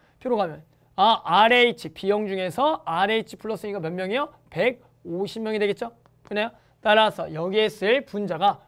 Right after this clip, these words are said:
백오십이 된다라고 할 수가 있겠네요. 자, 그래서 더하기만 하면 돼요.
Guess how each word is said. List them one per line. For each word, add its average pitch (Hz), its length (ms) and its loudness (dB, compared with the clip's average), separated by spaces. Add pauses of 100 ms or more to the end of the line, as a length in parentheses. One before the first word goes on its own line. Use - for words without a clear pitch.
백오십이 214 1120 -4
된다라고 180 680 -6
할 233 200 -10
수가 220 260 -10
있겠네요. 147 360 -16 (580)
자, 185 300 4
그래서 156 320 -10 (260)
더하기만 196 460 0
하면 226 160 0
돼요. 214 180 4